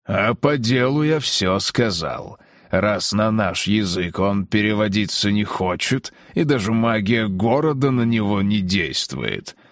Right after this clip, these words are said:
Давай, Николас, попробуй придумать что-нибудь ещё». Меня всегда забавляли люди, которые разговаривают со своими котами.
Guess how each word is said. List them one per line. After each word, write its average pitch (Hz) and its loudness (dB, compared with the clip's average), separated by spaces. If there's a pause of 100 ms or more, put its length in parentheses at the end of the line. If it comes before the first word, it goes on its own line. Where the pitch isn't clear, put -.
(240)
Давай, 175 0
Николас, 92 -2
попробуй 139 0
придумать 110 0
что-нибудь 95 -2
ещё». - -2 (720)
Меня - 0
всегда 147 0
забавляли 117 0
люди, 104 -2
которые 107 0
разговаривают 110 0
со - 0
своими 110 0
котами. 76 -4